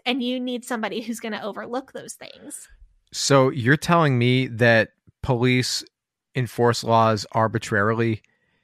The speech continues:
Speaker 2: based on their personal biases and who they have a good relationship with?
Speaker 1: No, based on what I've seen happen.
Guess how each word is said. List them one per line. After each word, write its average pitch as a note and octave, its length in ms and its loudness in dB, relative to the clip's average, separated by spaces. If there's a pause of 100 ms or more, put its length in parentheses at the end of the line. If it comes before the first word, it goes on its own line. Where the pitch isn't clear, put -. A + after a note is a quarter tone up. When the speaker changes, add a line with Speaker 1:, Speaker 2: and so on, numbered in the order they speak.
(220)
Speaker 2:
based A#2 280 0
on A#2 300 2
their A2+ 160 4
personal A#2 460 0
biases G#2 640 0
and G#2 180 -4
who G#2+ 140 -2
they G2 140 0
have G#2 160 0
a A2 40 0
good G#2 220 -2
relationship G#2 640 -2
with? A#2 260 0 (680)
Speaker 1:
No, D#4 140 4
based D#4 300 0
on E4 100 -2
what A#3+ 160 0
I've G#3 140 -2
seen A3+ 180 -8
happen. F#3 520 -6